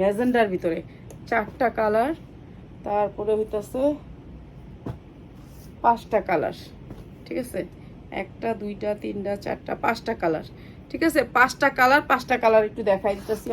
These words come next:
আপনাদেরকে, একেবারে রিজনেবল প্রাইসে দিয়ে দিব। এই পাঁচটা কালার আসছে আজকে। প্রত্যেক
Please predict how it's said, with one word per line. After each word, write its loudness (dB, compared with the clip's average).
আপনাদেরকে, -4
একেবারে -4
রিজনেবল -2
প্রাইসে 0
দিয়ে 2
দিব। -8
এই -10
পাঁচটা -2
কালার 0
আসছে -8
আজকে। -4
প্রত্যেক 2